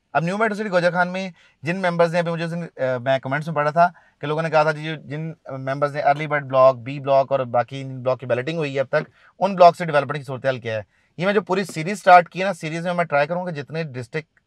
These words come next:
इंडिपेंडेंटली एक्सप्लेन हो सकते हैं ब्लॉक्स। एक let's say अर्ली बर्ड ब्लॉक है, अब अर्ली बर्ड ब्लॉक को आप एक वीडियो में एक्सप्लेन नहीं कर सकते। मैंने एक वीडियो बनाई थी, that is, I think, twenty five minutes plus minus, तो वो बहुत ज़्यादा लेंथी हो जाती है। तो मैं अर्ली बर्ड ब्लॉक के अंदर डिफरेंट जो पोर्शंस हैं,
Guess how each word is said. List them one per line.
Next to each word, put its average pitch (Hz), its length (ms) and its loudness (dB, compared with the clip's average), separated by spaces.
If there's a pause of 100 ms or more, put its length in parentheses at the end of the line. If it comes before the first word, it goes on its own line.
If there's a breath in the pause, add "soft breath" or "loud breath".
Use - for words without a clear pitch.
(380)
इंडिपेंडेंटली 160 520 -2
एक्सप्लेन 160 260 -8
हो 143 60 -6
सकते 139 220 -10
हैं 170 140 -4 (260 soft breath)
ब्लॉक्स। 151 420 4
एक 147 200 -6 (140)
let's 139 160 -2
say - 80 -2
अर्ली 156 160 -2
बर्ड 175 180 0
ब्लॉक 135 260 4
है, 170 100 0 (440 soft breath)
अब 156 140 6
अर्ली 180 180 6
बर्ड 190 160 0
ब्लॉक 160 220 6
को 180 60 4
आप 170 120 2
एक 165 140 -2
वीडियो 170 180 -4
में 170 80 -4
एक्सप्लेन 156 280 -8
नहीं 160 100 -8
कर 143 100 -2
सकते। 156 140 -8
मैंने 151 100 -8
एक 135 60 -10
वीडियो 147 180 -8
बनाई 139 180 -2
थी, 160 120 -10
that 143 180 -2
is, 131 80 -14 (260)
I 131 60 -4
think, 143 180 -12
twenty 127 200 -8
five 123 220 -2
minutes 160 200 -8
plus 151 160 -6
minus, 147 300 -6 (340 soft breath)
तो 170 40 0
वो 180 60 2
बहुत 196 180 2
ज़्यादा 196 200 4
लेंथी 156 180 0
हो 151 60 -2
जाती 117 220 -4
है। 113 180 -12 (180)
तो 160 60 -4
मैं 180 120 4
अर्ली 180 180 6
बर्ड 196 140 0
ब्लॉक 151 280 4
के 180 60 -2
अंदर 175 160 -2
डिफरेंट 165 300 -4
जो 175 60 -2 (180)
पोर्शंस 170 420 -4
हैं, 170 180 0